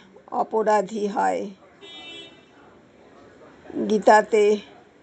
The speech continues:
এই বিভিন্ন গুণের প্রভাবে কর্ম করার ফলও বর্ণনা করা হয়েছে। জীবের প্রতি ভগবান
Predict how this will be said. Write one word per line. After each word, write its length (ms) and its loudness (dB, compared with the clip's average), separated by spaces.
এই 180 0
বিভিন্ন 600 2
গুণের 400 2
প্রভাবে 680 4
কর্ম 400 0
করার 460 2
ফলও 720 0
বর্ণনা 520 0
করা 300 0
হয়েছে। 600 -8
জীবের 400 8
প্রতি 580 0
ভগবান 720 4